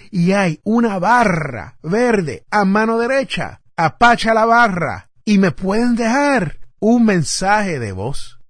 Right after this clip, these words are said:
Si usted utiliza esta aplicación o cualquiera de los consejos que ha escuchado a través de Potencial Millonario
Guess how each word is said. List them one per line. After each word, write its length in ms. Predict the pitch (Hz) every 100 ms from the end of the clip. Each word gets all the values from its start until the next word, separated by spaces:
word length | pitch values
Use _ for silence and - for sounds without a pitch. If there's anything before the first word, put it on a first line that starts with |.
| - -
Si 200 | - 226
usted 360 | 160 - 240
utiliza 800 | 269 254 247 233 190 - 139 - - - -
esta 340 | 220 226 -
aplicación 800 | 226 208 185 170 151 147 98 107 - - _ -
o 180 | 240 -
cualquiera 680 | 226 196 - 214 226 233 233
de 80 |
los 120 | 233 -
consejos 680 | 208 185 - 135 113 127 - - -
que 140 | 190
ha 40 | 208
escuchado 760 | - 240 185 185 135 110 - -
a 160 | 175 -
través 680 | 175 151 190 151 113 - - - _ _ -
de 160 | 170 180
Potencial 640 | 165 151 156 143 196 202
Millonario 760 | 214 220 220 233 208 139 82